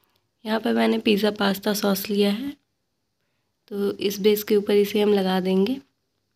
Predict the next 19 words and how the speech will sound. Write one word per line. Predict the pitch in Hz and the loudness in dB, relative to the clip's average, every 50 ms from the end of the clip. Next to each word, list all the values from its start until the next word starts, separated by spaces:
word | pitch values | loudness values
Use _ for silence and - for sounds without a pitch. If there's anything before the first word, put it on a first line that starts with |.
| _ _ _ _ _ _ _ _ _ _ _ _ _ _ _ _ _ _ _ _ _ _ _ _ _ _ _ _ _ - | _ _ _ _ _ _ _ _ _ _ _ _ _ _ _ _ _ _ _ _ _ _ _ _ _ _ _ _ _ -10
तो | 226 | -8
इसे | 220 214 214 233 220 | -8 -6 -4 -2 -2
हमें | 220 220 220 220 | 0 0 0 0
ज़्यादा | 202 208 190 185 202 208 | 0 0 0 0 0 0
क्वांटिटी | 208 208 196 190 190 - 196 190 196 | 0 2 2 2 2 0 0 0 0
में | 196 190 | 2 2
लगाना | 190 190 190 185 185 185 190 | 0 0 0 0 0 0 0
है, | 196 208 240 254 _ _ _ _ _ _ _ _ _ _ _ _ _ - | -2 -4 -6 -8 _ _ _ _ _ _ _ _ _ _ _ _ _ -16
आप | 202 196 196 - | -16 -16 -10 -6
वीडियो | 196 196 190 190 196 196 | -6 -4 -2 0 0 2
में | 196 190 | 2 0
देख | 190 190 190 185 - | 0 -2 -4 -4 -8
सकते | - 208 196 - _ - 208 | -14 -16 -16 -16 _ -16 -14
हैं। | 214 226 220 - _ _ _ _ _ _ _ _ _ _ _ _ _ _ _ _ _ _ _ _ _ _ _ _ _ _ _ _ _ _ _ _ _ _ _ _ _ _ _ _ _ _ _ _ _ - | -14 -14 -14 -18 _ _ _ _ _ _ _ _ _ _ _ _ _ _ _ _ _ _ _ _ _ _ _ _ _ _ _ _ _ _ _ _ _ _ _ _ _ _ _ _ _ _ _ _ _ -12
अब | - 226 | -8 -4
मैंने | 226 226 226 220 220 220 | -4 -2 0 0 0 0
लिया | 214 214 214 | 2 2 2
है | 214 214 214 214 | 2 0 -2 0
केचप, | - 208 185 190 - 214 220 - | 0 0 0 0 -2 -4 -4 -6